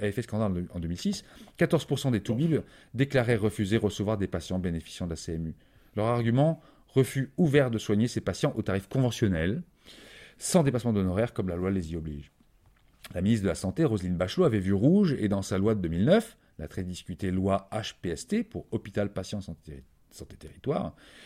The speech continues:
met en garde contre la discrimination des patients bénéficiant de la C M U.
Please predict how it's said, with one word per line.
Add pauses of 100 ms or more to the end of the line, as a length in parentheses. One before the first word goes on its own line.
(180)
met
en
garde
contre
la
discrimination
des
patients
bénéficiant
de
la
C
M
U.